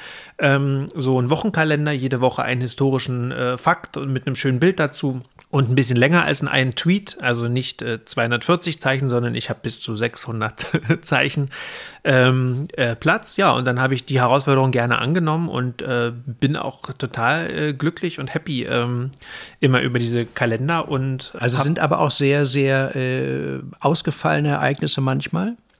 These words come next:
Speaker 2: Und es sind wohltuend knappe Texte, wo es ganz auf, auf, ja, kleinem Raum doch viel erzählt wird, ohne Blabla und ohne trockenes Gedöns. Also Geschichte denkt man doch gleich mal, „Oh Gott, hab ich mich da hier langweilt in der Schule“ oder so.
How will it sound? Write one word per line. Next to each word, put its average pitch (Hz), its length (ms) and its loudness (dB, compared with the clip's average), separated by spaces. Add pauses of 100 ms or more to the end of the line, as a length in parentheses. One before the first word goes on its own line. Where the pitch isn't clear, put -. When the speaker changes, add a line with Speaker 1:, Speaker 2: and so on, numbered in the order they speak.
(160)
Speaker 2:
Und - 220 2
es 143 180 4
sind 165 500 4 (300)
wohltuend 156 640 4
knappe 151 320 -4
Texte, - 520 -6 (720)
wo 127 200 6
es - 200 4
ganz 180 520 2
auf, - 280 -2
auf, - 320 -2
ja, 127 240 2 (480)
kleinem 151 400 2
Raum 127 380 0 (220)
doch 127 120 0
viel 165 220 -2
erzählt 135 520 0
wird, 170 280 -2
ohne 143 220 6
Blabla 120 600 0 (160)
und 156 160 -4
ohne 131 380 2 (120)
trockenes - 480 0
Gedöns. 117 420 2
Also 107 180 0
Geschichte 120 420 0
denkt 113 220 0
man 113 80 -2
doch 110 120 -2
gleich 104 200 -2
mal, 107 120 -2
„Oh 98 120 -4
Gott, - 260 -10
hab 95 120 -6
ich - 40 -20
mich 101 100 -12
da 87 100 -6
hier 85 140 -2
langweilt 82 400 -6
in 92 60 -8
der 82 80 -8
Schule“ 82 300 -8
oder - 200 -12
so. - 120 -6